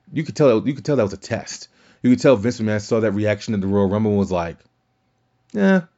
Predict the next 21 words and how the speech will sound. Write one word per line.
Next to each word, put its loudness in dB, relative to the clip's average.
anyone 2
can 0
get 0
pop 0
in -6
their 2
hometown," 0
'cause -4
essentially -2
Impact 0
was -4
his -6
home 0
for -6
so -2
long. -4
Now -2
anybody 0
could -10
do -4
that. -8